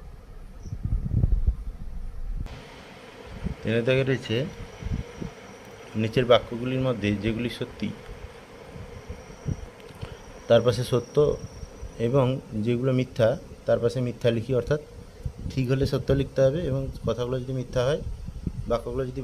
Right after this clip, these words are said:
ভুল হয়, তাহলে মিথ্যা লিখতে হবে। মোট আড়াই মার্ক, অর্থাৎ পাঁচটা হাফ মার্ক করে আড়াই মার্ক। তাহলে তিনের দাগের কয়ের প্রথম রয়েছে আবর্জনা নির্দিষ্ট জায়গায় ফেলতে হবে, তো আবর্জনা নির্দিষ্ট জায়গায় ফেলতে হবে, সত্য না মিথ্যা? এটা সত্যই হবে,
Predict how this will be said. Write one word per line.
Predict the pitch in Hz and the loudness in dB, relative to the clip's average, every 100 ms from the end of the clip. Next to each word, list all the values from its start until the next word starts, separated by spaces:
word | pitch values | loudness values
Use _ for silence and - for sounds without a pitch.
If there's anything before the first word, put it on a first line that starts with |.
| 113 | -4
ভুল | 127 | 0
হয়, | 143 170 | 0 2
তাহলে | 120 123 135 | 2 0 -2
মিথ্যা | 127 127 117 | -2 -2 -2
লিখতে | - 110 | -4 -4
হবে। | 110 - - - - - - - - | -4 -6 -12 -14 -8 -8 -8 -10 -12
মোট | 113 120 123 | -8 0 4
আড়াই | 120 117 | 4 4
মার্ক, | 120 - - - - - - - - - | 0 -4 -14 -14 -14 -12 -12 -12 -12 -8
অর্থাৎ | 110 120 - | -8 -8 -4
পাঁচটা | 117 - 131 | -6 -2 -2
হাফ | 123 120 | -2 -4
মার্ক | 120 - | -6 -6
করে | 120 131 - - - - - - - | -6 -6 -8 -14 -14 -12 -14 -14 -2
আড়াই | 117 113 | -2 0
মার্ক। | 120 - - - - | -4 -8 -18 -20 -16
তাহলে | 110 120 120 - - | -4 2 2 0 -8
তিনের | 117 120 | -4 -2
দাগের | 131 131 | -2 0
কয়ের | 131 131 | 4 4
প্রথম | 123 120 131 | 4 0 0
রয়েছে | 131 107 131 156 - - - | 0 0 -2 -2 -6 -16 -4
আবর্জনা | 113 120 127 135 131 | -2 0 0 2 2
নির্দিষ্ট | 120 123 - 127 | 0 -2 -4 0
জায়গায় | 127 131 | 2 2
ফেলতে | 127 107 98 | 0 2 2
হবে, | 90 87 - - - - - - - - - | 2 0 -10 -18 -20 -20 -20 -18 -18 -18 -6
তো | 120 117 | 4 4
আবর্জনা | 123 127 135 131 | 6 4 4 2
নির্দিষ্ট | 127 - 131 | -2 -2 4
জায়গায় | 135 131 | 4 4
ফেলতে | 123 131 | 2 2
হবে, | 131 139 | 2 0
সত্য | 131 135 | 2 4
না | 131 | 4
মিথ্যা? | 131 143 | 4 2
এটা | 135 - | 2 -2
সত্যই | - 143 131 | 0 2 6
হবে, | 123 | 6